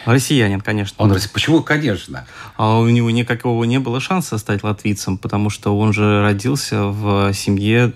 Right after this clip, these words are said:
Speaker 1: э, двух российских граждан.
Speaker 2: А вы остаётесь гражданами России?
Speaker 1: Да, мы граждане России.
Speaker 2: Объясните мне, пожалуйста, Антон, а почему вот так долго вы, живя, э, в Латвии, всё-таки не оформили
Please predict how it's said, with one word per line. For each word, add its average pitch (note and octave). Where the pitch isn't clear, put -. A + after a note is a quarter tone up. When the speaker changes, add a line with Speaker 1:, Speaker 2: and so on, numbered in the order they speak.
Speaker 1:
э, G2
двух A#2+
российских G2+
граждан. -
Speaker 2:
А F#2+
вы A2+
остаётесь B2+
гражданами G#2+
России? G2
Speaker 1:
Да, G2
мы G2+
граждане G2+
России. G#2+
Speaker 2:
Объясните C#3+
мне, F3+
пожалуйста, A#2+
Антон, G#2+
а -
почему D#3+
вот G#2+
так A#2+
долго A#2
вы, G#2
живя, G#2
э, F#2
в F#2
Латвии, A#2+
всё-таки C3+
не C#3+
оформили G2